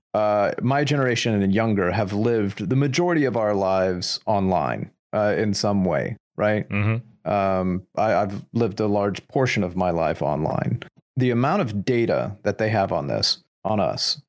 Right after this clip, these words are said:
Speaker 1: uh, I, I'll give you an example. Just, just off the top of my head, because this is really, really common nowadays. Kind of spurs from one of the conversations we were having from something that was trending on Twitter earlier. But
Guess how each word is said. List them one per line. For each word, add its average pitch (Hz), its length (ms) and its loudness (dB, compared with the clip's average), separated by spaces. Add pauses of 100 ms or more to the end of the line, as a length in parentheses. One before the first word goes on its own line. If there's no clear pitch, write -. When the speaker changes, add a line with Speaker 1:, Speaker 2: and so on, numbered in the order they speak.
Speaker 1:
uh, 147 40 2
I, 127 500 2
I'll 147 60 0
give 156 140 2
you 143 80 4
an 117 60 2
example. 98 640 0 (280)
Just, 131 280 2
just 156 180 0
off 139 200 -2
the 123 80 0
top 127 260 0
of 113 80 0
my 107 140 2
head, 101 220 0
because 98 280 0
this 101 160 2
is 92 180 0
really, 104 560 0
really 117 340 2
common 101 360 0
nowadays. 90 560 0 (380)
Kind 160 120 2
of 110 80 0
spurs 110 340 0
from 101 160 0
one 98 140 2
of 90 60 0
the 92 60 0
conversations 98 640 0
we 98 140 0
were 95 100 0
having 92 360 0
from 92 300 -2
something 95 280 0
that - 80 0
was 90 180 -2
trending 98 300 0
on 90 120 0
Twitter 104 320 0
earlier. 92 340 0
But 127 260 -4